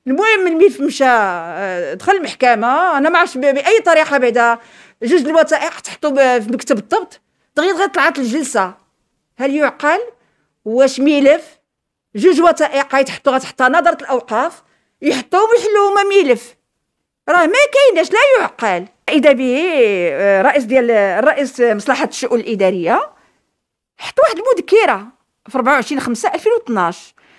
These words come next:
تيقول لك بأن الدعوة ما كايناش في السويقة باب جديد، فإذا بك تقول لك الدعوة كاينة في، في العكاري. وحط واحد العقدة، عقدة ديال الكرا ديال ألف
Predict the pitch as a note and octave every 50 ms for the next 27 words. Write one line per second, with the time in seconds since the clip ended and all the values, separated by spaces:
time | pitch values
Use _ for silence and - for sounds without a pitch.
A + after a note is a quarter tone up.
0 | _ _ - - F#4+ F#4+ E4+ F4+ - - C4+ E4 E4 - D4+ E4 D#4+ D4+ C#4+ B3
1 | G#3 F3 A#2 - _ _ _ _ _ _ _ _ _ _ _ _ - - G#3+ -
2 | C#4+ B3 C4 C#4 F#4+ C#5+ D#5+ D#5 D5+ D5+ - C5 C#5 C#5+ D5+ C#5+ - F#4+ G4 F#4
3 | E4+ D4+ - - D#4+ E4 E4+ - D#4+ D4 C4+ C4 B3 G3+ F3+ F#3+ D#4 A4+ C#5+ C#5+
4 | - _ _ _ _ _ _ _ _ _ - F#4+ F4+ G4 G4 A4 C#5 C#5 C5+ C5
5 | A#4 B4 F#4 G#4 G4+ G#4 F#4 F4 B3+ C4+ C#4+ E4+ G#4 A4 G#4+ G#4 G4 G#4+ - A4
6 | G4 F#4 F4 E4 D4+ C#4+ C#4 C4 C#4 B3 G#3 - - - D4+ D4 C4 G#3+ F#3 F3+
7 | - _ _ _ _ _ _ _ _ _ _ _ _ _ _ _ _ _ _ _
8 | _ _ _ _ _ _ _ _ - - B3+ C4+ C#4 C4 C4 C4 B3 A#3+ A#3+ A#3+
9 | G#3+ C4 F4 - E4+ E4+ D#4 B3 G#3+ A3+ B3+ B3+ B3 - G3+ B3+ C#4 F4 - -
10 | _ _ _ _ _ _ _ _ _ _ _ _ _ - A#3+ B3+ - A3 G#3+ B3
11 | G#3+ A3+ A#3 A#3 A3+ A3 G#3 G3+ F3+ - - A#3 B3+ E4+ A#4 C#5+ - - - _
12 | _ _ _ _ _ _ _ - A3 G3 B3+ D4+ D4+ - - C#4 E4 G4+ F#4 -
13 | -